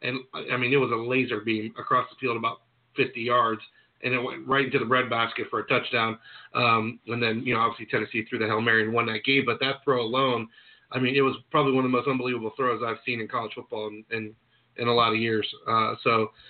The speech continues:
you know, he, he's, he's gonna be someone that, you know, schools are gonna get. You know, he's only a sophomore, and I'm guessing if he's smart, he's probably took a, he took a medical this year just to save that, uh, season back. So,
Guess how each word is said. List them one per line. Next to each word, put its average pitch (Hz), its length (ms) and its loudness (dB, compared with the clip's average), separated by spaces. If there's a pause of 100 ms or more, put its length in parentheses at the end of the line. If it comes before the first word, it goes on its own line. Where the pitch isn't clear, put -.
(220)
you 160 120 4
know, 156 100 4
he, 175 120 2
he's, 190 240 2
he's 185 200 -2
gonna 202 160 2
be 185 180 -2
someone 190 300 0
that, 170 160 -2 (360)
you 156 120 -4
know, 139 260 -2 (200)
schools 165 240 0
are 175 80 -2
gonna 170 180 -2
get. 156 300 0 (160)
You 139 100 -2
know, 135 100 0
he's 139 160 -2
only 151 220 2
a 139 140 2
sophomore, 147 440 2
and 135 80 0
I'm 131 120 -2
guessing 147 460 -2 (420)
if 113 120 -4
he's 147 160 2 (100)
smart, 147 260 4
he's 143 200 2
probably 143 320 0
took 135 180 -4
a, 123 200 -2 (140)
he 131 100 -8
took 135 160 -6
a 127 60 -2
medical 135 420 -2
this 120 220 -4
year 120 280 -4 (1120)
just 131 140 2
to 127 140 -8
save 135 200 4
that, 127 220 0
uh, 120 240 0
season 127 300 -6
back. 117 340 -2
So, 117 320 0